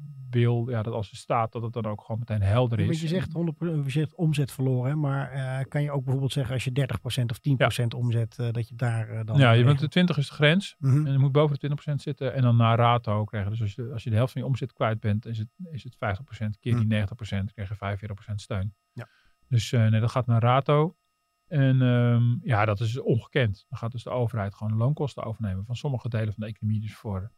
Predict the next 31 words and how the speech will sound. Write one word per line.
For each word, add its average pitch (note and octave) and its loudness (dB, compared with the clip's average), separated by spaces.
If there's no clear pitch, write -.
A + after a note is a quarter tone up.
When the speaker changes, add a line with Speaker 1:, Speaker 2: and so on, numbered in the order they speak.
Speaker 1:
voor B2 -8
de, A2 -4
bijna A#2 4
de G#2+ 2
volle A2+ 0
map. B2 2
En - -16
de A#2 0
Speaker 2:
Ja. G#2+ 2
Speaker 1:
werkgevers B2 2
zijn G#2 -4
verplicht C3+ -8
om A#2+ -6
het A#2 -6
aan A2 -4
te A#2+ -4
vullen G#2+ -4
tot G#2 -10
honderd A#2 0
procent. B2 -4
Dus A#2+ 2
wat B2 4
je - -4
natuurlijk C3+ 8
nu D3 8
wel D3 6
gaat - -8
krijgen C#3 2
is B2 -6
dat, A#2 -6
eh, A2+ -2